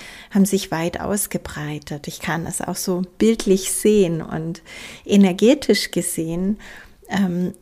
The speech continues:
haben sie damit das ganze Land, also ihren Acker, ihr Feld, ähm, aber auch ihr, ihr Wohnland praktisch, ähm, energetisiert. Denn überall, wo wir gehen und stehen, sind ja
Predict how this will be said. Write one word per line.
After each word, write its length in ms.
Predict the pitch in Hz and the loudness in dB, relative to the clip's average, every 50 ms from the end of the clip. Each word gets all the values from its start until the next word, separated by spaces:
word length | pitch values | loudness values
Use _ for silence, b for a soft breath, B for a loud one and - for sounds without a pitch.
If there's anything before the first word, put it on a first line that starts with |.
| - 180 | -4 -2
haben 180 | 190 190 196 | 0 0 2
sie 160 | 196 - 208 | 2 0 0
damit 360 | 202 180 165 180 196 208 - - | 0 0 2 2 0 0 0 -2
das 160 | 190 - - | -4 -4 -2
ganze 320 | 180 175 185 202 - 196 | -2 -2 -2 0 0 0
Land, 580 | 185 180 170 175 185 190 185 165 196 - - - | -2 0 0 0 2 2 2 0 -2 -6 -8 -8
also 260 | - 175 - - - | -6 -4 -4 -4 -4
ihren 360 | - - 170 165 175 - - - - | -4 -4 -4 -4 -4 -6 -6 -6 -2
Acker, 400 | - 190 202 - - - 180 170 | -2 -2 -2 -2 -2 -2 -2 -2
ihr 220 | - - 175 170 | -2 -2 -4 -6
Feld, 640 | - - - 175 185 190 190 196 190 196 - - - B B B B B B B B B - | -4 -2 0 0 2 2 2 2 0 -2 -4 -10 -16 B B B B B B B B B -4
ähm, 600 | 180 170 165 165 165 165 160 165 160 160 - - - _ - | -2 0 0 0 -2 -2 -2 -4 -4 -6 -8 -10 -14 _ -10
aber 320 | - 185 - 180 - - | -8 -6 -6 -6 -6 -6
auch 140 | 185 - - | -8 -8 -8
ihr, 460 | - - 185 170 160 160 165 165 - - | -6 -4 -2 -2 -2 -4 -4 -6 -8 -6
ihr 400 | 180 170 156 151 156 165 175 202 - _ _ _ | -6 -4 -4 -4 -4 -6 -8 -10 -12 _ _ _
Wohnland 1000 | - 185 185 185 190 214 233 240 233 214 202 180 160 156 156 165 170 - - - - | -6 0 4 6 8 8 8 8 8 6 6 4 2 0 0 -2 -4 -6 -8 -12 -12
praktisch, 720 | - - 180 170 165 - - - 175 160 175 - - - - | -8 -4 -4 -4 -4 -6 -8 -8 -6 -4 -4 -4 -6 -6 -4
ähm, 360 | - 185 170 165 165 170 - - | -4 -4 -2 -2 -4 -4 -4 0
energetisiert. 1200 | - 208 202 185 190 - 185 190 - - 196 190 - - - 254 269 247 160 156 - - - - - _ B B B B B B B B B B B B B - | 2 4 4 4 2 0 -2 -2 -2 -4 -4 -2 -2 0 2 4 4 4 2 0 -2 -8 -12 -14 -16 _ B B B B B B B B B B B B B 0
Denn 280 | 196 180 175 175 180 - | 2 2 2 0 -2 -2
überall, 800 | - - 233 226 226 254 226 - - 196 196 190 214 226 226 220 208 - | 0 2 2 2 4 2 0 0 2 0 2 2 2 2 2 0 0 0
wo 180 | 208 202 208 | 0 2 4
wir 160 | 214 214 220 | 6 6 6
gehen 380 | 208 - 190 180 196 202 214 214 | 4 4 2 2 4 4 4 2
und 180 | 196 196 202 - | 2 2 0 -2
stehen, 400 | - - 175 165 175 180 190 196 | -2 -2 -2 -2 0 2 2 2
sind 260 | 202 - 190 180 - | 0 0 -2 -2 -2
ja 260 | 185 170 160 165 | -4 -4 -4 -4